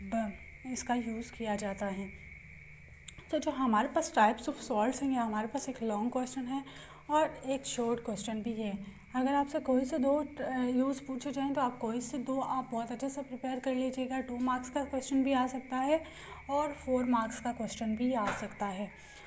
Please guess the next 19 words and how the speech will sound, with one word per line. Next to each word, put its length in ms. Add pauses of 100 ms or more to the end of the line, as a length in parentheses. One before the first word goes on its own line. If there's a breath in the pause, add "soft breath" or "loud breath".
(120)
So 160
हमारे 280
पास 200
जो 80
next 360
reaction 300
है 120
that 280
is 120
neutralization 840
reaction। 360 (720 loud breath)
A 100
reaction, 540 (340)
uh, 260
between 340 (100)
an 160
acid 320
and 220
a 20